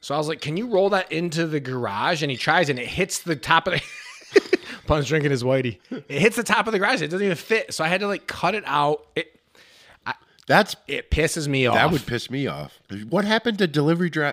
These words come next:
Speaker 2: uh, delivery drivers trying to get a little tip?
Speaker 1: It's unbelievable.
Speaker 2: That's why, how they would get tips, right? They bring it in, they make it look harder than it is. They're like,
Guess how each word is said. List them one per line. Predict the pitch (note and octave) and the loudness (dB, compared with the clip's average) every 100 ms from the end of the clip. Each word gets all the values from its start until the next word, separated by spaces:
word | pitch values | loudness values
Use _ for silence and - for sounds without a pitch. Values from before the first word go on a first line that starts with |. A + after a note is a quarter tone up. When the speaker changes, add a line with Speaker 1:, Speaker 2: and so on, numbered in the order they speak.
| - - | -6 -6
Speaker 2:
uh, | A2 A2 G#2+ | 2 2 2
delivery | G#2 A#2 C#3+ D#3 C#3 B2 | -2 -2 -2 0 -2 -2
drivers | G2 - G2+ G2 A#2 G2 G2 - | -4 -2 2 4 2 0 -4 -4
trying | - A2+ G#2 | -2 -2 -2
to | |
get | G2+ G#2+ | -6 -6
a | F#2+ | -6
little | G2+ G#2+ | -4 -4
tip? | A2+ D#3+ D#3 - | -4 -4 -6 -8
Speaker 1:
It's | - | -12
unbelievable. | G2+ G2 F2+ F#2 | -10 -10 -6 4
Speaker 2:
That's | E3 F3 | 4 4
why, | F3 - | 4 4
how | C#3+ E3+ F#3 | 6 4 6
they | D#3 | 6
would | D#3 D3+ | 4 2
get | D3 D3 | 2 0
tips, | - G3 - | 2 0 2
right? | B2+ D3 | 0 2
They | C#3 | 0
bring | A#2+ C#3+ E3 | 2 2 2
it | D#3+ | 2
in, | C#3+ D3 D3 - - | 2 2 -2 -12 -4
they | C3 | -2
make | B2+ C3 - | 0 -2 0
it | C#3+ | 0
look | D#3 - | 0 0
harder | C#3 D3 D3+ | 2 2 0
than | D3+ D#3 | 0 0
it | C#3 | 2
is. | C3+ C3+ | 0 0
They're | C3 | -4
like, | B2 | -6